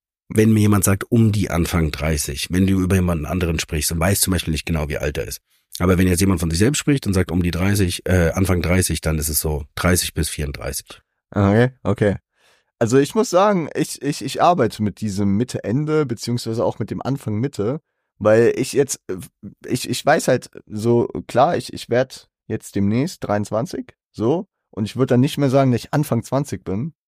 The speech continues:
Speaker 2: aber auch noch nicht Mitte
Speaker 1: Ah.
Speaker 2: zwanzig.
Speaker 1: Aber du arbeitest damit, das heißt, du hast schon in deiner, in deiner Vita das so gemacht, das heißt, du hast auch so immer gesagt, ja, ich bin Mitte, Ende zehn oder was?
Speaker 2: Nee, nee, sowas,
Speaker 1: <laughs> Willst du mir
Speaker 2: äh,
Speaker 1: sagen,
Speaker 2: also
Speaker 1: der kleine
Speaker 2: Prinzip-
Speaker 1: Flacco saß da und hat so, ich, also, und wie alt bist du, mein Kleiner?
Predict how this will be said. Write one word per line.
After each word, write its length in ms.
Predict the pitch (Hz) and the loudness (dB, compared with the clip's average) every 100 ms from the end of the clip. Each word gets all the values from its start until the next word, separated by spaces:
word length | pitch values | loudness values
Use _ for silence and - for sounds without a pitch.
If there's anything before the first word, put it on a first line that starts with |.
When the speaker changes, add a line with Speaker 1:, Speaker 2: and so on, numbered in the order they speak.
| _ _ - | _ _ -2
Speaker 2:
aber 180 | 113 127 | 0 2
auch 120 | 131 | 2
noch 100 | 131 | 4
nicht 180 | 135 135 | 2 0
Mitte 200 | 151 - | -6 -6
Speaker 1:
Ah. 40 | |
Speaker 2:
zwanzig. 540 | - 98 92 92 - - _ _ - | -2 -2 0 -4 -6 -16 _ _ -6
Speaker 1:
Aber 220 | 85 90 | -4 -2
du 160 | 101 - | -2 -2
arbeitest 380 | 113 135 123 | 0 0 0
damit, 180 | 101 104 | 0 -2
das 80 | 101 | 0
heißt, 200 | 101 - | 0 0
du 60 | 87 | 0
hast 240 | 98 - | 0 0
schon 200 | 95 87 | 0 0
in 100 | 82 | 0
deiner, 400 | 90 87 82 80 | 0 2 0 -2
in 100 | - | -2
deiner 260 | 87 90 85 | 0 0 0
Vita 220 | 110 104 | 0 2
das 140 | 87 90 | 0 -2
so 60 | |
gemacht, 260 | 92 95 - | 0 0 -2
das 80 | - | -4
heißt, 160 | 82 95 | -2 -2
du 20 | |
hast 120 | - | -2
auch 220 | 87 92 | -2 -2
so 100 | 107 | 0
immer 300 | 101 101 110 87 | -2 0 0 0
gesagt, 260 | 80 80 | -2 -4
ja, 60 | 90 | -4
ich 100 | - | 0
bin 200 | 98 98 | 2 4
Mitte, 300 | 110 - - | 4 0 -2
Ende 220 | 98 95 | 0 0
zehn 460 | - - 101 107 95 | -2 0 2 2 0
oder 280 | 53 50 50 | -6 -12 -12
was? 180 | - - _ _ _ _ - | -16 -20 _ _ _ _ -4
Speaker 2:
Nee, 440 | 127 143 156 120 - 160 127 | 2 6 6 4 0 -4 2
nee, 180 | 160 160 | 4 6
sowas, 360 | 143 143 135 | 6 4 4
Speaker 1:
<laughs> 0 | |
Willst 140 | 127 123 | 2 2
du 40 | |
mir 60 | 127 | 2
Speaker 2:
äh, 40 | |
Speaker 1:
sagen, 80 | 120 | 2
Speaker 2:
also 180 | 123 123 - - | 2 2 -2 -10
Speaker 1:
der 100 | 107 | 0
kleine 180 | 180 | 2
Speaker 2:
Prinzip- 200 | 185 156 | 4 2
Speaker 1:
Flacco 320 | - 120 127 113 | 2 0 0 -2
saß 320 | 110 110 - | 0 0 0
da 120 | 104 | -2
und 80 | 101 | -2
hat 120 | 107 | -4
so, 140 | 98 - | -6 -6
ich, 200 | 98 92 | -10 -6
also, 180 | 98 87 _ _ _ - | -6 -6 _ _ _ -2
und 220 | 143 165 | 0 2
wie 60 | 107 | 2
alt 100 | 98 | 0
bist 180 | 117 - | 0 -2
du, 100 | 202 190 | -2 0
mein 160 | 156 | -2
Kleiner? 440 | - 156 151 147 | -2 -2 0 0